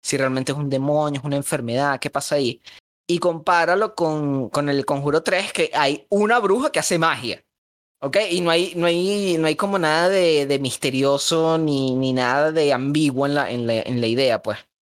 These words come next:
Sino literalmente hay una bruja que hace magia. En, en el Conjuro dos también abandonan totalmente el realismo y hay una monja que es un demonio que está atrapada en un, en un cuadro, literal. O sea, no hay más pa' dónde agarrar.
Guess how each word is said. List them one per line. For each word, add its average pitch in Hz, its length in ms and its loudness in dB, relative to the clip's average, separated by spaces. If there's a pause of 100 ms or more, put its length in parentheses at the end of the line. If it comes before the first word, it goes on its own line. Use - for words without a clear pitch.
(160)
Sino 139 280 0
literalmente 147 720 0
hay 185 120 2
una 165 120 2
bruja 170 340 0
que 151 120 0
hace 131 180 -2
magia. 110 380 -2 (320)
En, 147 260 0
en 156 140 0
el 156 80 0
Conjuro 156 300 2
dos 165 140 0
también 170 580 0 (280)
abandonan 147 500 0
totalmente 147 500 -2
el 175 60 -2
realismo 175 380 0
y 165 60 2
hay 143 120 2
una 156 220 0
monja 165 560 0 (500)
que 143 100 -4
es 131 60 -2
un 147 160 -4
demonio 180 640 0
que 185 120 -2
está 147 160 0
atrapada 156 460 0
en 160 100 -2
un, 156 200 -2
en 147 140 0
un 143 120 -2
cuadro, 127 680 0
literal. 131 680 0
O 123 60 -14
sea, 143 180 0
no 135 120 -6
hay 135 100 -2
más 156 140 -4
pa' 170 120 0
dónde 156 180 0
agarrar. 127 380 0